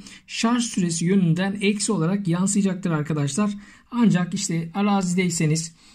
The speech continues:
veya sürekli seyahat halindeyseniz power bank'ınızı şarja takmayı da unuttuysanız bu aşamada güneş ışığıyla bu sistem size oldukça büyük bir avantaj sağlayacaktır. Şimdi kutumuzu yerine toparlayalım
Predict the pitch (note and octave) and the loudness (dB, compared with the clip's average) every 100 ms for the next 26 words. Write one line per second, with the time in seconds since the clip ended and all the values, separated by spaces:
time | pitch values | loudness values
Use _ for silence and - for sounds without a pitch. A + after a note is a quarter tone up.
0 | - F3+ F3+ E3+ E3 G3 E3 D#3+ F3 G3+ | -10 -4 -2 -2 0 0 0 0 0 0
1 | - D#3+ F3 G3+ F3 D3+ C#3+ C#3 C3+ C#3 | 0 0 0 0 0 0 0 0 0 0
2 | E3 - F3 F3+ E3 D#3 D3+ D3 C3 C3 | 0 0 -2 0 0 0 0 0 0 0
3 | D#3+ D#3 D#3+ F3 D#3+ D#3+ C#3 C3 A#3+ G3 | 0 0 0 -2 -4 -2 0 0 2 2
4 | G3+ G3+ G3+ F3+ F3 - - - - F#3+ | 2 2 2 2 0 -2 -8 -20 -10 -2
5 | A#3 A3 G3+ F3 D#3+ E3+ G3 E3+ F#3 G3 | 0 2 0 2 2 2 2 4 4 2
6 | F#3+ D#3+ D#3+ D3 F3 E3+ F#3+ G#3 F3 D#3+ | 2 0 0 0 0 0 2 2 0 -2
7 | E3 F3+ F3+ D3+ D#3 G#3+ G#3 E3+ E3+ D#3+ | -2 -2 -2 -4 -2 0 2 2 2 4
8 | G3 G3+ F3 F3+ - - - - _ F#3+ | 6 6 4 0 -2 -16 -20 -20 _ -4
9 | G3 F3+ E3 F3+ F#3 - F3 F3 E3+ E3+ | 0 0 0 0 -2 -2 0 0 2 2
10 | E3 F#3+ F#3+ - - _ - - G3+ D3 | 0 -2 -4 -6 -16 _ -4 2 2 2
11 | C3 G3+ G3+ E3 C3+ C3 D3+ F3 F#3+ F#3 | 0 0 2 2 2 2 2 2 0 0
12 | G3+ G3+ F#3+ F#3 F#3 G3 G3+ | 0 0 0 0 2 2 2